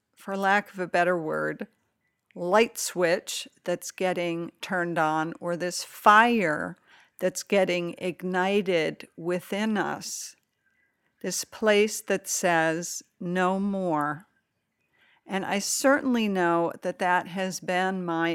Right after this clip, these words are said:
experience as well. The more and more I have come into my own body and my own being and my own feminine sovereignty and claimed my sacred nature,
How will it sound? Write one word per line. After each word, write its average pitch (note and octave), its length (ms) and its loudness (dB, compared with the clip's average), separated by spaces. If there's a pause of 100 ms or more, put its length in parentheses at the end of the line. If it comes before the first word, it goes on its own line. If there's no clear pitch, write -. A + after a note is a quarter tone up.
experience F3 920 -6
as E3 260 -10
well. D#3+ 520 -4 (540)
The F#3 140 0
more F3+ 580 0
and A3+ 260 -2
more D#3+ 460 0
I E3 140 -2
have E3 340 -8
come E3 320 -4
into G3 640 -6
my D#3 260 -4
own D#3+ 340 -6
body E3 760 0
and E3+ 160 -6
my D#3 220 -6
own E3 260 -4
being E3+ 760 -6 (580)
and F3 200 -6
my F#3+ 380 0
own F3 240 -4
feminine E3 560 -2
sovereignty D#3 1000 -8 (720)
and F3+ 320 -6
claimed F#3 760 -2
my D#3+ 240 -2
sacred F3 640 -4
nature, D#3+ 760 -4